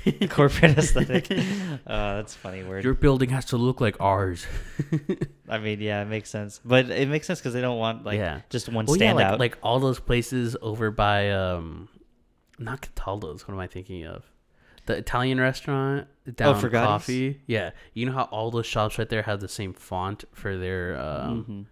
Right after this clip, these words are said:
Speaker 2: yeah, it's like that.
Speaker 1: Yeah, most shopping places do that.
Speaker 2: Except Frugati's. Does Frugati's have that font, or do they have their own?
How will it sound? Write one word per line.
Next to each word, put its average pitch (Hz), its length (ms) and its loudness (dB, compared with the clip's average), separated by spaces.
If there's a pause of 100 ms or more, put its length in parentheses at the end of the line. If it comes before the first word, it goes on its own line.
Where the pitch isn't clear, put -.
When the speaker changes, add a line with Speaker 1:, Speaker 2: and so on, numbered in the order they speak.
Speaker 2:
yeah, 90 240 -4
it's - 140 -12
like 85 180 -8
that. 87 300 -8 (380)
Speaker 1:
Yeah, 139 120 -4
most 117 300 -8
shopping - 460 -12
places 113 400 -12
do - 160 -16
that. 131 360 -10
Speaker 2:
Except - 300 -2
Frugati's. 92 480 -2
Does - 160 -10
Frugati's 92 460 -4
have 107 320 -2
that - 200 0
font, 123 300 -4
or 110 80 -6
do 104 100 -8
they 95 120 -4
have 95 180 -8
their 87 180 -6
own? 85 360 -10